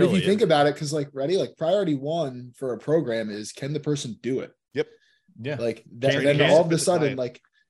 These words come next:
Speaker 1: you've checked
Speaker 2: Can
Speaker 1: the
Speaker 2: they
Speaker 1: first
Speaker 2: show up?
Speaker 1: box,
Speaker 3: Yeah.
Speaker 1: right? Like, you've, you've checked the first box of what a functional program is. They can do it, right? And then two, like, even the most general of generalists, like, Matt, to your point, I, like, I agree with everything you said, but, like,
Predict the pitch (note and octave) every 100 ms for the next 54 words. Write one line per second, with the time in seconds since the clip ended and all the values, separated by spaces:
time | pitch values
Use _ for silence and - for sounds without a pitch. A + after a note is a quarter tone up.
0 | - D3 C#3+ F3+ D3+ D#3+ E3 D#3+ D#3+ C#3
1 | C#3 D3 A#2+ G#2+ - - _ A#2 D#3+ B2+
2 | B2 D#3 C#3+ D3+ C#3+ F#3 D3+ - - E3
3 | E3 D#3 C#3+ A#2+ B2+ A#2+ B2+ A2 C#3 B2
4 | C3 B2 C3 A#2 A#2 A2+ F#2+ G2+ G#2 C3
5 | C#3+ B2 A2+ A2 F#2 _ _ _ _ _
6 | _ - A#2+ C#3+ B2 B2+ B2+ B2 A#2+ -
7 | - G3 F#3 C#3+ B2 D3 F#3+ G3 C#3+ C3+
8 | A#2+ - - D3 D#3+ D#3+ C#3+ B2+ C3+ C#3
9 | A#2 A#2 A#2 - B2 B2 B2+ B2 C3 D3
10 | D3 A#2+ A2 A2+ A#2+ G#2+ B2+ C#3 C3+ C3+
11 | B2+ A#2 A2 - E3+ E3 - - _ -
12 | C3 A#2